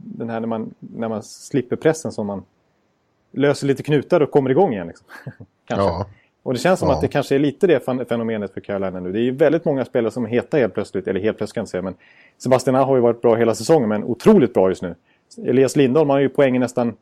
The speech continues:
Speaker 1: jag tror bara en match av de här elva tolv som han inte har poäng i. Eh.
Speaker 2: Ja, det var det här du-, konstiga dubbelmötet mot Detroit hade han inte i, i den ena. Men, eh,
Speaker 1: Nej.
Speaker 2: Högg till direkt en i, i den därpå.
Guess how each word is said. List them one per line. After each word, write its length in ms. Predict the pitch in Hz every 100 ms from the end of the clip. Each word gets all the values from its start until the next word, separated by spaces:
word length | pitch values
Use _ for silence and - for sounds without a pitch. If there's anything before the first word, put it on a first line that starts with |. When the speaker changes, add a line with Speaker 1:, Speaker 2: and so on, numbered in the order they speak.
| -
Speaker 1:
jag 100 | 127
tror 100 | 156
bara 100 | 165
en 200 | 165 156
match 280 | 180 180
av 60 | 127
de 100 | 110
här 300 | 104 101 98
elva 240 | - 113 110
tolv 220 | 113 104
som 220 | 95 107
han 200 | 98 98
inte 260 | 101 110 -
har 60 | 151
poäng 280 | 107 90 80
i. 60 | - _ _ _ _ - -
Eh. 80 | 101
Speaker 2:
Ja, 200 | 104 139
det 80 | 143
var 180 | 135 127 123 123 120
det 60 | 117
här 100 | 117
du-, 140 | 117 117
konstiga 400 | - 127 - 113
dubbelmötet 600 | 120 120 117 107 - 92
mot 400 | 101 98 - -
Detroit 420 | 104 123 117 95
hade 200 | 113 107
han 120 | 98
inte 320 | 101 104 -
i, 500 | 101 87 90 - 101
i 40 | 95
den 140 | 90
ena. 360 | 104 110 120 80 -
Men, 240 | 101 95
eh, 120 | 98 95
Speaker 1:
Nej. 160 | 98 82 _ _ _ _ _ _ - - _ _ _ _ -
Speaker 2:
Högg 200 | 117 98
till 260 | 135 117
direkt 320 | 104 117 - 110
en 200 | 107 101
i, 200 | 95 98
i 120 | 95
den 200 | 95 90
därpå. 440 | 90 90 139 113